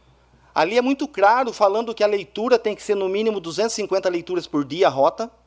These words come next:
E não é pra ir três leituristas na mesma casa fazer a leitura, é cada leiturista na sua rota. Por isso que não tava acontecendo a leitura. Essa C P I vai nos mostrar também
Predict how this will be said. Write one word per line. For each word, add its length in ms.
E 80
não 200
é 120
pra 160
ir 140
três 300
leituristas 540
na 80
mesma 260
casa 300
fazer 220
a 40
leitura, 640
é 80
cada 380
leiturista 500
na 120
sua 160
rota. 360
Por 140
isso 100
que 80
não 100
tava 200
acontecendo 400
a 20
leitura. 440
Essa 220
C 160
P 140
I 60
vai 100
nos 180
mostrar 400
também 560